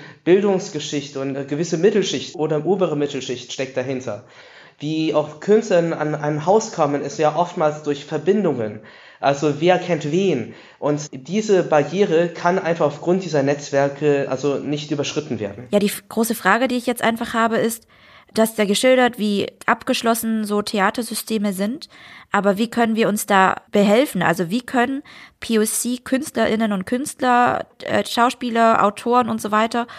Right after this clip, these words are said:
Speaker 2: dann in diese Systeme hineinstoßen? Also wie kommen die da rein?
Speaker 1: Ich glaube, das ist ein Katalog von Maßnahmen. Wenn bestimmte Leute beweisen können, dass sie kapitalistisch erfolgreich sind,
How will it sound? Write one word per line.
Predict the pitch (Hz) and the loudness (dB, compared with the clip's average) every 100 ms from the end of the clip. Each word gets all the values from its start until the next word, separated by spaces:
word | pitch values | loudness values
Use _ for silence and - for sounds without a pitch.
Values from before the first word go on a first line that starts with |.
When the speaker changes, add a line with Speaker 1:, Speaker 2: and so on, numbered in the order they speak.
| - - - | -20 -20 -4
Speaker 2:
dann | - 202 202 196 - | 2 2 2 -2 -2
in | 226 262 | 2 2
diese | 247 226 | 2 0
Systeme | 208 208 - 240 220 | 0 -2 -2 0 2
hineinstoßen? | 202 196 247 - 170 170 | 2 0 0 -4 -6 -4
Also | 160 175 170 | -4 -2 -2
wie | 208 | -2
kommen | 247 - 240 226 | -2 0 2 2
die | 214 | 0
da | 202 | 2
rein? | 180 185 190 139 139 | 2 2 0 -2 -2
Speaker 1:
Ich | 170 - - | -2 -2 -2
glaube, | 127 127 143 147 139 131 | 4 6 6 4 2 2
das | 120 123 | -2 -4
ist | 123 | -6
ein | 123 | -6
Katalog | 117 117 117 127 127 | -6 -6 -2 0 0
von | 113 101 | -4 -6
Maßnahmen. | 98 - 104 95 101 139 - _ _ | -8 -8 -10 -10 -12 -16 -20 _ _
Wenn | 127 143 175 220 214 135 | -2 2 4 4 0 -4
bestimmte | 147 - 202 214 | -4 0 2 2
Leute | 156 143 156 160 131 | 0 2 4 2 -4
beweisen | 117 113 131 139 139 117 | -6 0 2 2 0 -6
können, | 117 104 104 | -6 -6 -4
dass | 117 | -6
sie | 120 | -6
kapitalistisch | 117 120 120 120 123 151 - - 170 - | -6 -4 -4 -6 0 0 0 -4 -4 -6
erfolgreich | 131 - 151 147 127 104 - | -6 2 4 4 -2 -10 -12
sind, | - | -14